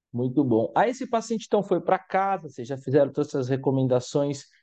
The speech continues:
e a gente comentou sobre o antibiótico. Eh, então, receita pra casa, porque a gente falou de dor, se o paciente tiver oversized,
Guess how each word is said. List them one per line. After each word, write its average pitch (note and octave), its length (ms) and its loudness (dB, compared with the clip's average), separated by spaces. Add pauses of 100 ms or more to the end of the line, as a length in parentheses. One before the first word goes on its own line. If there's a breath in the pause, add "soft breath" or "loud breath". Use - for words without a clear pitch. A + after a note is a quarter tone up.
(140)
e D3+ 80 6
a D3+ 60 6
gente E3 180 -6
comentou E3 480 -2
sobre D#3 340 -2
o D#3 80 0
antibiótico. C3 1300 -2 (320 soft breath)
Eh, A2 680 2 (100)
então, F#3+ 460 0
receita E3 520 -2
pra G#3+ 160 0
casa, D3+ 460 -4
porque C#3+ 160 -12
a - 20 -6
gente E3+ 140 -12
falou D#3+ 220 4
de D3+ 100 -2
dor, F3+ 420 2 (560)
se C#3 100 -4
o C3 60 -4
paciente D3+ 360 -2
tiver C3+ 240 2
oversized, C3 1040 -2